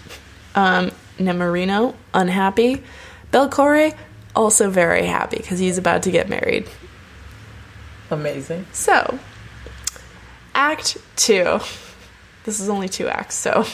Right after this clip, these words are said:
Speaker 1: <laughs> we're halfway through.
Speaker 2: <laughs>
Speaker 1: It, Act Two starts later that evening. The wedding party has kicked off, and there's a lot of singing, there's a lot of cheering. Um,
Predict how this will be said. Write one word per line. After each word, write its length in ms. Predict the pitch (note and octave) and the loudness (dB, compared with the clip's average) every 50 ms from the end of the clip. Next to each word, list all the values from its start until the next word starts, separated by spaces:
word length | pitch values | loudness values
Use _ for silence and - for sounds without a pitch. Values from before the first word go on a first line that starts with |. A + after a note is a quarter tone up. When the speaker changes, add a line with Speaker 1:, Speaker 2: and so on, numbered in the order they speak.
| - - | -10 -16
Speaker 1:
<laughs> 180 | - - - - | -20 -14 -8 -6
we're 100 | G3 G#3 | -4 -2
halfway 440 | G#3 G3+ F#3+ F#3 - - - G3 | 0 0 -2 -2 -4 -6 -6 -6
through. 200 | F#3 - - - G3 - - - - - - - - | -6 -6 -8 -8 -8 -8 -8 -12 -14 -18 -10 -4 -2
Speaker 2:
<laughs> 1300 | D#4+ D#4 - - - - - E3 - - - - - B3 B3 - A3+ A3 G#3+ - G#3 G3+ - - G#3+ - - - F3 - - - - - - - - - - - - - - - - - - - - - - - - | 0 0 0 -2 -8 -12 -14 -10 -6 -6 -4 0 0 0 0 0 0 -2 0 0 -2 -2 -2 -4 -8 -8 -8 -10 -12 -12 -12 -16 -20 -20 -20 -20 -20 -20 -20 -18 -14 -12 -10 -10 -10 -12 -14 -16 -18 -20 -20 -20 -10
Speaker 1:
It, 160 | - - G#3 G#3 A3+ - - - | -6 -4 -4 -2 -4 -4 -2 0
Act 240 | G#3+ A3 A#3 A3+ | 0 0 0 -2
Two 180 | - - A#3+ A#3 | -2 -2 0 0
starts 420 | B3 - G3 F#3 F#3 F#3 - - | 0 0 0 0 0 -2 -2 -2
later 220 | F#3 E3+ E3 E3+ F3 | 2 2 4 4 2
that 240 | F3+ F#3 F#3 - - | 2 2 0 0 -2
evening. 440 | D#3+ D#3 E3+ E3 E3+ E3+ E3+ F3 - - - - - - | -6 -6 -6 -6 -4 -4 -6 -6 -8 -12 -18 -20 -16 -6
The 160 | G#3+ G#3 G#3 G#3 | 0 2 2 4
wedding 360 | F#3+ F#3+ F3+ F3 F3 F#3+ G3+ | 4 4 2 2 2 0 -2
party 320 | - - F#3+ F#3 - - | -2 -2 -2 -2 -2 -2
has 200 | G3 G3 G3 - | -4 -4 -4 -4
kicked 300 | - - G3 G3 - - | -4 -4 -4 -4 -4 -2
off, 480 | - - - - - G#3 - - - - - - - - - - - | 0 0 2 2 0 -2 -4 -10 -18 -20 -20 -20 -20 -20 -20 -12 -6
and 600 | - G3 F#3 F#3 F#3 F3+ F3 F3 F3 F3 F3 F#3 - - - - _ _ - | -4 -2 0 2 2 2 2 0 0 -2 -4 -6 -8 -14 -20 -20 _ _ -10
there's 140 | - F3+ E3+ | -8 -6 -4
a 60 | E3+ | -2
lot 160 | E3+ E3 D#3+ | -2 -2 -4
of 100 | E3 E3 | -4 -6
singing, 600 | - - - D4 D4+ C#4+ C#4 C#4 C4+ C4+ C4 C4 - - - - - - | -6 -4 0 2 2 4 4 2 2 2 0 -2 -6 -8 -16 -16 -8 -4
there's 180 | - F3+ F3 | -4 -4 -4
a 40 | E3+ | -4
lot 120 | F3 E3+ | -6 -8
of 120 | - - - | -8 -6 -4
cheering. 760 | - - B3+ B3 B3 A#3+ A#3+ A#3 A#3 A#3 A3+ A3+ A#3 A3+ - - - - - - - - | -2 0 4 4 6 6 6 4 2 2 0 -2 -2 -4 -8 -14 -20 -20 -20 -20 -16 -8
Um, 480 | - F3+ F3 F#3 F#3 F3 E3+ E3+ F3 | -4 -4 -2 -2 -2 -2 -2 -4 -6